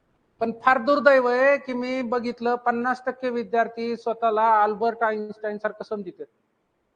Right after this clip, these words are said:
आम्हाला सगळं येतंय आणि ते असं मस्त बघत बसतात मोबाईल. तसा हेतू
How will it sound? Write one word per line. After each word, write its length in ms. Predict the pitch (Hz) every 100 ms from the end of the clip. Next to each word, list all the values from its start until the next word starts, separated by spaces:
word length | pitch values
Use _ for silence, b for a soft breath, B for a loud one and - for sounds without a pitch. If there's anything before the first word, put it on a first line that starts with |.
| _ _ _ _ _ _ _ _ - -
आम्हाला 260 | 180 208 196
सगळं 220 | 220 226
येतंय 320 | 220 226 226
आणि 160 | 226 220
ते 100 | 214
असं 180 | 202 196
मस्त 280 | 220 - 233 - - - -
बघत 260 | 170 185 175
बसतात 320 | 170 - 151
मोबाईल. 380 | 147 139 135 131 _ _ _ _ _ _ _ _ _ _ -
तसा 440 | 202 202 226 226
हेतू 520 | 220 202 208 226 220